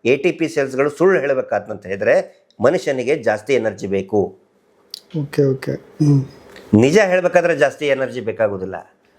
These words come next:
Speaker 1: ಅರೆ ಪ್ರಜ್ಞಾವಸ್ಥೆ ವ್ಯ-, ವ್ಯವಸ್ಥೆಯಲ್ಲಿ ಆ ಎನರ್ಜಿ ಯೂಸ್ ಮಾಡ್ಕೊಳ್ಳೋದಿಲ್ಲ.
Speaker 2: ಹ್ಮ್, ಹ್ಮ್, ಹ್ಮ್.
Speaker 1: So, ಬೇಸಿಕ್ ಪ್ರಿನ್ಸಿಪಲ್ ಇದು ಬ್ರೈನ್ ಮ್ಯಾಪಿಂಗ್ ಇತ್ತು.
Speaker 2: ಓಕೆ, ಓಕೆ, ಓಕೆ.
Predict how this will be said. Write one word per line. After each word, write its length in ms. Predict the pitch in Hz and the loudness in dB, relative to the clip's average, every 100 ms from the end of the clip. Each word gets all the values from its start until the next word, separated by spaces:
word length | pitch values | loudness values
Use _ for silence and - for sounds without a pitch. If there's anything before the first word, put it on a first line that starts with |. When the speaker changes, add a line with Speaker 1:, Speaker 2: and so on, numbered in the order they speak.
| _ _ - | _ _ 0
Speaker 1:
ಅರೆ 200 | 117 202 | 2 2
ಪ್ರಜ್ಞಾವಸ್ಥೆ 840 | 202 180 175 180 170 160 - 165 | 2 2 4 2 2 0 0 0
ವ್ಯ-, 180 | 156 151 | 0 0
ವ್ಯವಸ್ಥೆಯಲ್ಲಿ 640 | 139 143 143 - 139 135 | 0 0 0 0 0 2
ಆ 200 | 156 135 | 0 2
ಎನರ್ಜಿ 840 | 131 131 151 147 156 143 123 110 104 | 0 0 -4 -4 -2 -2 -2 -4 -6
ಯೂಸ್ 220 | 104 151 | -2 0
ಮಾಡ್ಕೊಳ್ಳೋದಿಲ್ಲ. 540 | 139 120 - 107 95 87 - _ _ 180 | 0 -2 -2 -4 -4 -6 -10 _ _ -4
Speaker 2:
ಹ್ಮ್, 280 | 175 165 156 | -2 0 -2
ಹ್ಮ್, 300 | 151 151 143 | -4 -4 -2
ಹ್ಮ್. 300 | 147 139 131 - - | -2 -2 -6 -12 0
Speaker 1:
So, 200 | 165 165 - | 2 2 -2
ಬೇಸಿಕ್ 540 | 92 98 151 208 - | 2 4 4 2 2
ಪ್ರಿನ್ಸಿಪಲ್ 540 | 165 156 147 180 196 165 | 0 -2 0 0 0 -4
ಇದು 460 | 127 107 - _ _ - | -4 -6 -10 _ _ -4
ಬ್ರೈನ್ 260 | 117 143 | 0 2
ಮ್ಯಾಪಿಂಗ್ 340 | 131 110 104 92 | 0 -2 -4 -6
ಇತ್ತು. 180 | 151 147 | -8 -6
Speaker 2:
ಓಕೆ, 100 | 151 | -6
ಓಕೆ, 260 | 143 - | -6 -8
ಓಕೆ. 420 | 131 127 135 _ | -10 -12 -20 _